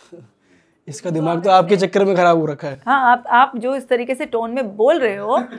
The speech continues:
Speaker 1: बच्चे को लाकर, तो एक मिनट नहीं लगा समझते हुए कि प्रॉब्लम तो आप में है, आप ही की वजह से ये बच्चा टॉर्च-, टॉर्चर सह रहा है।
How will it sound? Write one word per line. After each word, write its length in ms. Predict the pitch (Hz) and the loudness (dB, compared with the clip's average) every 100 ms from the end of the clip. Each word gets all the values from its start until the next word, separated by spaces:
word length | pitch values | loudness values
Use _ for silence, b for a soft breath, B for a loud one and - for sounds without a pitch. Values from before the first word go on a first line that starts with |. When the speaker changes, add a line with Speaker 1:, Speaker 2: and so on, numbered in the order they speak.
| - 208 | -10 -6
Speaker 1:
बच्चे 260 | 220 277 | -4 0
को 80 | 294 | 0
लाकर, 420 | 247 214 233 294 | 2 2 0 -6
तो 160 | 320 262 | -4 -4
एक 280 | 294 359 285 | -2 -4 -6
मिनट 340 | 277 349 349 - | -2 -2 -4 -12
नहीं 180 | 269 294 | -6 -2
लगा 220 | 285 226 | 0 0
समझते 420 | 233 233 214 - 220 | -2 -4 -10 -6 -6
हुए 140 | 277 | -4
कि 120 | 339 | -8
प्रॉब्लम 480 | 330 - 247 247 294 | -6 2 2 2 -2
तो 100 | 302 | 4
आप 240 | 269 269 262 | 4 4 0
में 100 | 226 | -8
है, 240 | 233 214 - | -8 -8 -6
आप 180 | - 285 | -4 -4
ही 60 | |
की 80 | 311 | -6
वजह 160 | 254 226 | -6 -6
से 140 | 226 | -4
ये 80 | 247 | -4
बच्चा 300 | 214 - 233 | -6 -4 -4
टॉर्च-, 340 | 226 - - B B B B - | -4 -12 -16 B B B B -2
टॉर्चर 300 | 208 208 226 | -2 0 -6
सह 180 | 220 196 | -6 -8
रहा 120 | 190 | -8
है। 220 | - | -12